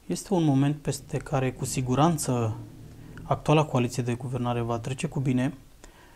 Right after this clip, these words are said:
pentru că nu au în spate votul popular, votul românilor, și consider că acesta este cel mai important lucru și, evident,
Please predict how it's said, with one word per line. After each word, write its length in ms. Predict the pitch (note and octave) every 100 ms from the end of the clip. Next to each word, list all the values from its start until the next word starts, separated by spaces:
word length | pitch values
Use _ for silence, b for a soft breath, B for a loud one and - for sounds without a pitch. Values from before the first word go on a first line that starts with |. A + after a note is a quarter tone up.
| B B
pentru 340 | - C3 C3+
că 140 | B2 C3+
nu 400 | B2+ C#3+ C#3+ A#2
au 160 | C3+ C3+
în 60 |
spate 460 | C3+ - C3+ C3 B2+
votul 320 | A#2+ B2+ C3+
popular, 680 | C3 C3+ - C#3 C3 - - - -
votul 300 | B2+ C3+ C3+
românilor, 580 | B2 B2 C3 D#3 F#3 - - - - B B B B -
și 180 | -
consider 500 | D3 C#3+ C3+ D3+ D#3
că 500 | D3+ - D3 D3 D3 D3 C#3+ C3+ B B B - - - - - - -
acesta 300 | C#3+ C#3 C#3+
este 140 | C3+
cel 160 | B2+ C#3
mai 80 | C3
important 460 | B2+ C3+ B2+ A#2
lucru 460 | C3 - F3+ G#3+ B B B B B B B
și, 220 | - -
evident, 680 | D#3+ E3+ D3 D#3 F#3+ F3+